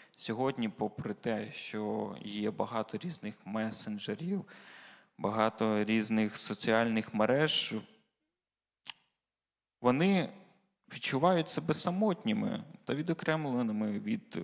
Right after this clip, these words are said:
справжніх стосунків. Також ця проблема може стосуватися і нашого сьогодення. Багато людей,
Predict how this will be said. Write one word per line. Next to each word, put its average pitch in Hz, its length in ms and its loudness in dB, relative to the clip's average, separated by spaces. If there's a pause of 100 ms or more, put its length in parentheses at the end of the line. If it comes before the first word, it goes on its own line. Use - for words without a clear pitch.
(380)
справжніх 117 580 0
стосунків. 123 720 -6 (760)
Також 156 380 0
ця 143 260 4
проблема 131 480 6
може 123 280 6
стосуватися 120 1000 2
і 104 480 0
нашого 104 420 0
сьогодення. 110 800 0
Багато 110 440 0
людей, 127 380 0